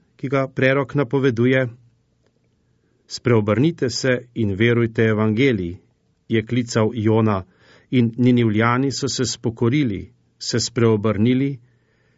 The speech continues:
in Bog se jih je usmilil. Nas se je usmilil Jezus Kristus. Verujmo vanj in rešeni bomo.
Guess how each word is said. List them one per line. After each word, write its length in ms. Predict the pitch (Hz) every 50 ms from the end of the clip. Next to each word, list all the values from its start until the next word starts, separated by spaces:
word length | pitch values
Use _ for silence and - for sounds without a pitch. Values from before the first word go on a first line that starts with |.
| _ _ _
in 240 | - 131 120 113 95
Bog 340 | 107 117 123 123 120 117 - - _
se 240 | - - - 120 110
jih 240 | 113 107 107 -
je 60 | 123 120
usmilil. 540 | 120 117 - - 139 127 110 87 85 85 90 - _ _ _ _ _ _ _ _ _ _ _ _ _ _ _ _ _ _ _ _ _ _ _ _ _ _ _ _ _ _ _ _ _
Nas 480 | - 110 113 120 127 - - - - - _ _ -
se 220 | - - - 147
je 60 | 147
usmilil 520 | 147 135 - - - 120 120 117 120 117 110 110
Jezus 480 | - 110 107 107 101 101 113 110 - -
Kristus. 720 | - 120 117 101 - - - - - - - - - - _ _ _ _ _ _ _ _ _ _ _ _ _ _ _ _ _ -
Verujmo 580 | - 98 123 139 147 147 139 120 104 98 95
vanj 340 | 92 104 107 110 110 110 104 104 - - _ _ _ _ _
in 180 | - 113 107
rešeni 480 | 107 110 120 113 - - 110 95 90 87
bomo. 460 | 85 87 87 87 85 85 85 - -